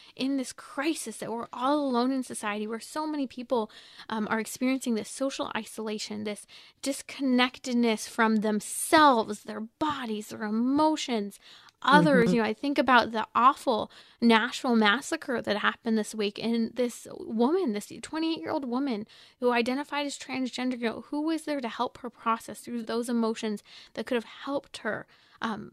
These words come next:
Speaker 1: in preventing her from going to do what she did? I mean, the emo-, the lack of emotional integrity was so profound that when we talk about how do we solve the crises in our culture, forming children, I think these books are a key part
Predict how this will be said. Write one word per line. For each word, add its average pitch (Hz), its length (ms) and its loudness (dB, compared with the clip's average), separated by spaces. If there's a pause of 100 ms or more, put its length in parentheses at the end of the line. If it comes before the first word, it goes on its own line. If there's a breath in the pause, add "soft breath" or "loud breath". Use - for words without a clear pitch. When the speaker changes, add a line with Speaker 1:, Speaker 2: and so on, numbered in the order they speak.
(120)
Speaker 1:
in 247 180 2
preventing 247 460 -2
her 285 120 -8
from 226 200 -2
going 233 260 2
to 226 80 -8
do 233 240 -4
what 226 220 -4
she 208 240 -12
did? 202 320 -12
I - 60 -6
mean, 220 180 2
the 233 60 4
emo-, 240 380 4
the 233 200 2
lack 226 400 4
of 294 80 4
emotional 247 460 0
integrity 214 680 -4 (400 loud breath)
was 233 140 -2
so 294 320 4
profound 214 580 -2
that 202 120 -6
when 220 100 0
we 226 80 2
talk 247 300 -4
about 240 220 -2
how 220 140 2
do 240 80 -2
we 233 120 -2
solve 202 340 -4
the - 80 -8
crises - 500 -6 (140)
in 214 80 -6
our 196 80 -10
culture, - 480 -6 (340)
forming 247 540 2
children, 208 380 -2
I 180 80 -2
think 233 260 0
these 240 220 -6
books 208 360 -6
are - 120 -8
a 196 80 -16
key - 240 -10
part - 480 -4